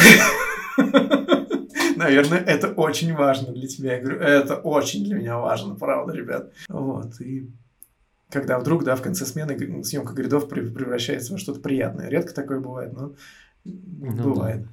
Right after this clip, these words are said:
Speaker 2: Если подводить, э, итог, э, вопроса, мне кажется, это и есть самое важное. Что, типа, у-, умение сказать, что это нужно,
Speaker 1: Да.
Speaker 2: э, снимать, потому что кроме тебя никто этого не понимает,
Speaker 1: Да.
Speaker 2: там, что, что нужно на самом деле.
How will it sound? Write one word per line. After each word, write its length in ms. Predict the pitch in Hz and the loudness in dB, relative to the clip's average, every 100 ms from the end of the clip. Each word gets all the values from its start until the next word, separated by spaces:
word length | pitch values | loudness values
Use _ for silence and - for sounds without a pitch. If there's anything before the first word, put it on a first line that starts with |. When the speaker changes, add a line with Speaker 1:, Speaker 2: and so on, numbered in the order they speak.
| _ | _
Speaker 2:
Если 340 | 117 110 - 110 | -6 -6 -6 -8
подводить, 760 | - 104 113 110 107 - - - | -8 -4 -4 -4 -8 -12 -20 -14
э, 440 | 113 110 107 107 - | -6 -4 -4 -6 -8
итог, 580 | 113 113 107 - - _ _ - | -6 -2 -2 -4 -20 _ _ -10
э, 320 | 113 104 107 | -6 -4 -4
вопроса, 640 | 107 107 - 120 123 - | -4 -6 -4 -4 -4 -6
мне 120 | 107 101 | -10 -8
кажется, 340 | 110 - - _ | -8 -10 -18 _
это 100 | 117 | -8
и 40 | |
есть 200 | 113 104 | -8 -10
самое 300 | - 98 101 | -12 -12 -10
важное. 460 | 98 98 95 104 110 _ _ _ _ | -10 -12 -14 -18 -20 _ _ _ _
Что, 220 | - - 110 | -20 -12 -10
типа, 680 | - 104 107 104 104 104 - | -10 -10 -6 -4 -4 -8 -12
у-, 380 | - - 110 120 | -16 -18 -10 -6
умение 640 | 120 113 110 107 104 101 | -4 -4 -4 -6 -8 -10
сказать, 480 | - - 107 110 104 | -16 -6 -4 -4 -6
что 340 | - 104 110 113 | -8 -8 -6 -6
это 220 | - 113 | -2 -2
нужно, 480 | 127 165 143 104 98 - | -2 -4 -4 -6 -6 -4
Speaker 1:
Да. 300 | 143 131 - - _ | 0 -2 -4 -20 _
Speaker 2:
э, 200 | 110 104 | -10 -8
снимать, 420 | 104 113 101 95 - - | -8 -8 -8 -10 -14 -16
потому 220 | - 98 | -14 -10
что 140 | - | -10
кроме 300 | - 107 110 | -8 -6 -6
тебя 220 | 107 107 113 | -8 -8 -8
никто 240 | 104 104 | -8 -10
этого 240 | 95 95 | -10 -10
не 120 | 95 95 | -10 -10
понимает, 400 | 101 98 135 - | -10 -8 -8 -8
Speaker 1:
Да. 160 | 117 113 | -8 -10
Speaker 2:
там, 220 | 90 85 _ | -14 -18 _
что, 320 | - - 85 82 | -20 -18 -16 -16
что 260 | - 92 | -14 -12
нужно 340 | 90 85 87 85 | -12 -14 -16 -18
на 60 | 87 | -20
самом 320 | - 87 90 | -20 -18 -18
деле. 220 | 90 101 | -18 -20